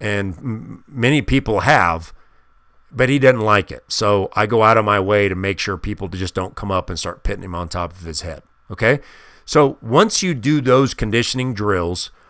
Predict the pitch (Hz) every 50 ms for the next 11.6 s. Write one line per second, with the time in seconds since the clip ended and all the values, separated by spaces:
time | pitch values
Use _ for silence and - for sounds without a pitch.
0 | _ - 101 110 135 170 165 - - 160 151 127 104 117 127 127 117 110 - _
1 | _ _ _ _ _ _ - - 131 110 104 101 95 - - 101 98 90 - -
2 | 127 123 - 110 113 110 104 - - 87 95 107 110 - - 101 98 101 104 107
3 | 107 98 95 - 98 98 98 107 131 147 127 120 104 87 _ _ _ - - 113
4 | 117 123 113 120 113 101 - - 123 120 113 110 104 113 113 117 120 117 101 95
5 | 98 104 107 101 98 98 101 110 - - 101 107 107 104 - - 104 107 104 104
6 | 110 113 113 113 113 110 - _ - _ _ _ _ _ _ - 101 101 101 95
7 | 95 92 90 87 87 87 90 92 98 - - - 101 104 98 - - 113 117 107
8 | - 117 110 101 95 87 101 110 101 98 95 101 107 110 117 117 - - 120 117
9 | 117 117 104 - - _ _ _ _ - - 90 110 113 110 - - 113 101 101
10 | 104 101 90 80 - - 95 101 104 110 117 113 - - - 120 120 123 - -
11 | 101 101 98 95 90 98 104 101 92 80 65 -